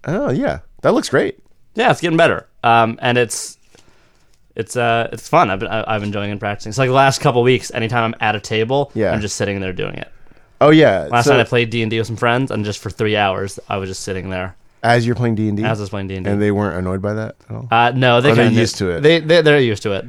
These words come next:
Speaker 1: Uh, actually, this is good. Uh, I don't know if this is good. I, I think maybe it was last week or the before, was the very first time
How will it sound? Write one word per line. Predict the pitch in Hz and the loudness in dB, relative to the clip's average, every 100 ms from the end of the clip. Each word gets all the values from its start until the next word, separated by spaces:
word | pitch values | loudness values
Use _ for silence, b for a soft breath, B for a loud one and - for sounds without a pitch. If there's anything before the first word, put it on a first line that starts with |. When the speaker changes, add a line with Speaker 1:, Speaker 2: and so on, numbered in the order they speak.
| - - | -16 0
Speaker 1:
Uh, | 117 123 123 | 4 4 4
actually, | 143 214 - | 2 2 2
this | 143 190 262 | 0 -2 -4
is | 165 | -4
good. | - 98 90 80 - | 0 2 0 -2 -2
Uh, | 101 101 95 87 - - | 0 2 0 -2 -4 0
I | 113 | 0
don't | 113 98 | 2 0
know | |
if | 90 | -4
this | 82 76 | -8 -12
is | 78 | -12
good. | - 78 73 - - - | -12 -12 -14 -20 -20 -16
I, | - - | -14 -12
I | |
think | 117 202 - _ _ | -8 -8 -10 _ _
maybe | - 147 202 | -8 -4 -2
it | |
was | 208 196 | -4 -2
last | 190 190 | -4 -4
week | 196 | -6
or | 156 | -6
the | |
before, | 139 127 - 127 | -6 -6 -4 -4
was | 104 | -2
the | 107 | -4
very | 90 123 | 0 0
first | 165 180 - | 0 -4 -6
time | - 120 113 107 104 | -4 -2 0 0 -2